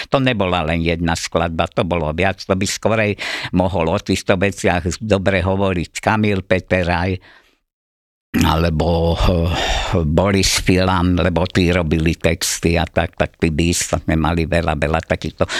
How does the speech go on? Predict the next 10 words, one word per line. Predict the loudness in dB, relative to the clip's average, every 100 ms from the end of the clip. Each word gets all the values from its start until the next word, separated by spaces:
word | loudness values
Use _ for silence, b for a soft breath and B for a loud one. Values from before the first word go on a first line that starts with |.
| B
čo | 0 2
mi | 2
vyškrtli | 2 2 2 -2 -2 0 0
jednoducho, | 0 0 0 0 0 -2
to | 0 -2 B B B B 0
ideologicky | 2 2 2 0 0 0 0 0
nebolo | 0 0 -2 -2
dobre. | -2 -2 0 0
Ale | 0 0
zažili, | 0 0 2 2 2